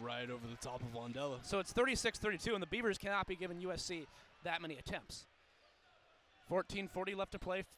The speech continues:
Speaker 2: second half. Glenn Taylor Junior going to try and drive on Thomas. Three-pointer from Dexter, no good. Rebound to U S C. Malik Thomas controlled it. Boogie Ellis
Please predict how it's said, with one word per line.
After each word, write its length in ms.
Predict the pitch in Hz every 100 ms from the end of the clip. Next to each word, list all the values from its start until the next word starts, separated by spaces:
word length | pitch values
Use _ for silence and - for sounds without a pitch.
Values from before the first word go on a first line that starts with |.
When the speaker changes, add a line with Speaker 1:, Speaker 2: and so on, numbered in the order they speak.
| -
Speaker 2:
second 420 | - - 202 190 -
half. 300 | 170 151 180 -
Glenn 220 | 156 170
Taylor 260 | 175 185 160
Junior 280 | 156 180 170
going 240 | 185 185
to 60 | 160
try 300 | - 185 180
and 180 | 160 147
drive 500 | 151 180 180 151 156 - - -
on 380 | 175 165 156 135 - - - -
Thomas. 520 | 180 220 160 - - - - -
Three-pointer 500 | 220 254 226 240 254
from 140 | 233
Dexter, 500 | 190 208 - 208 208
no 220 | 196 220
good. 340 | 214 208 220 208
Rebound 640 | 175 220 202 202 202 185 -
to 420 | 240 202 175 170 - - - - - -
U 160 | 185
S 140 | 180 -
C. 380 | 127 139 117 - - - - - - - - - - - -
Malik 220 | 165 180 -
Thomas 400 | 220 208 160 -
controlled 400 | 196 175 190 143
it. 120 | 95 - - - - - - - - - - - - - - - - - - 151
Boogie 280 | 175 202 170
Ellis 480 | 175 190 196 -